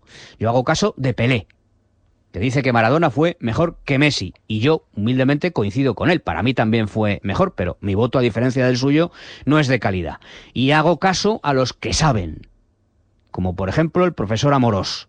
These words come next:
que aunque madridista es amante del buen fútbol por encima de todas las cosas, y para Andrés el mejor de todos los tiempos ha sido Alfredo Di Stéfano. Por supuesto que son otros tiempos, ¿eh?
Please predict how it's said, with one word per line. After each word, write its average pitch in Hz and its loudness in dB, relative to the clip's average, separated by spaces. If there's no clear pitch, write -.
que 104 -2
aunque 110 -2
madridista 110 2
es 120 0
amante 123 2
del 110 2
buen 147 2
fútbol 180 0
por 131 2
encima 147 2
de 139 2
todas 135 2
las 120 -2
cosas, 98 -4
y 101 -2
para 110 2
Andrés 131 2
el 123 2
mejor 120 2
de 135 2
todos 127 2
los 110 -2
tiempos 139 0
ha 123 0
sido 135 2
Alfredo 117 4
Di 92 -2
Stéfano. - -10
Por 113 -4
supuesto 156 0
que 156 -2
son 160 2
otros 139 0
tiempos, 160 0
¿eh? 139 -4